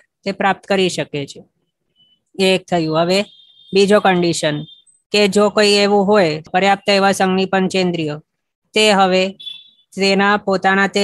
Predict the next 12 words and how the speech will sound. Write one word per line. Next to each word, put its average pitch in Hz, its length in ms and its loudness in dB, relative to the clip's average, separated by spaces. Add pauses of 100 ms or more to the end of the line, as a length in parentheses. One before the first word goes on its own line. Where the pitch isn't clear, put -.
ભાવની 190 380 2
અંદર 180 380 2 (720)
આગળ 185 380 2 (360)
તેણે 196 320 2 (460)
હમણાં 185 420 0
ઉપશમ 208 320 -2
સમ્યક્ત્વની 196 640 0
પ્રાપ્તિ 190 340 -2
કરેલ 202 340 0
હોય 156 200 -4 (460)
અને 196 200 2
પછી 196 420 -2